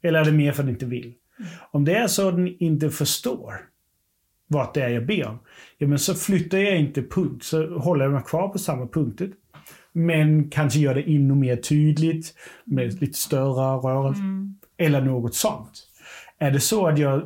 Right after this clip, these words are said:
Speaker 1: jag ser hästen, ja, men hästen förstår vad det är vi säger, men kanske inte riktigt vill. Ja, men då kan jag så gå in och säga, "Hmm, är det här en häst som har mycket motstånd i sig?"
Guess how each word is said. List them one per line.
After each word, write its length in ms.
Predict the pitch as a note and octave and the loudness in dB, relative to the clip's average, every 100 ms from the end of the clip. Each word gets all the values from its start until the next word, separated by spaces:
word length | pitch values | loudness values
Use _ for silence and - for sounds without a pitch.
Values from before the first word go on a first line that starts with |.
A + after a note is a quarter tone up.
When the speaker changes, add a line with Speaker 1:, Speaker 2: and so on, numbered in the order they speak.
| - | -4
Speaker 1:
jag 180 | D#3 C3+ | -2 -2
ser 320 | - A#3+ F#3+ | 0 0 2
hästen, 440 | D3 D#3 - B3+ D#3 | 2 0 0 -2 0
ja, 100 | C#3 | -2
men 160 | C3+ | 0
hästen 380 | A#2+ F3+ - C#3+ | 0 -2 -2 -4
förstår 580 | - - - - F3 B2+ | -4 -4 -4 -2 -4 -4
vad 240 | B2 A2+ | -6 -6
det 60 | B2 | -8
är 60 | A2+ | -8
vi 100 | A2+ | -8
säger, 380 | - - B2 A#2+ _ _ - | -10 -10 -12 -14 _ _ -4
men 160 | C3 | -4
kanske 300 | A2 C#3 A#2 | -2 -2 -2
inte 120 | C#3+ B2+ | -4 -4
riktigt 280 | B2 A#2 | -4 -4
vill. 320 | A#2 G3 D#3+ - - _ _ _ _ - - - | -2 -2 -2 -6 -20 _ _ _ _ -20 -20 -8
Ja, 100 | D3 | -2
men 160 | C3+ C3+ | 0 2
då 320 | F#3 G3 F#3+ | 2 2 0
kan 180 | - F#3+ | 0 2
jag 240 | E3+ D#3+ | 4 4
så 260 | D3+ E3+ D#3 - | 2 0 0 -6
gå 260 | E3+ D3 D3+ | -2 2 4
in 120 | C#3+ | 4
och 80 | C3+ | 2
säga, 340 | - C#3 C3 | 2 2 2
"Hmm, 580 | A2+ C#3+ D#3 D3+ C#3+ C3+ | 2 2 4 4 4 2
är 100 | D3 | 0
det 100 | C#3+ | 2
här 160 | F#3+ F#3+ | 2 2
en 80 | D#3+ | 2
häst 440 | C#3+ B2+ - - | 2 2 -2 -4
som 380 | - C3+ B2 A2 _ _ _ _ _ _ | -4 -2 -2 -6 _ _ _ _ _ _
har 360 | - - D3 B2 | -14 -4 -2 2
mycket 380 | C#3 G3 F#3+ D3+ | 2 2 2 2
motstånd 520 | E3 F#3+ - C#3 C3+ | 2 0 -4 -2 0
i 140 | D#3 | 0
sig?" 320 | - A#2 A#2 | -2 -4 -8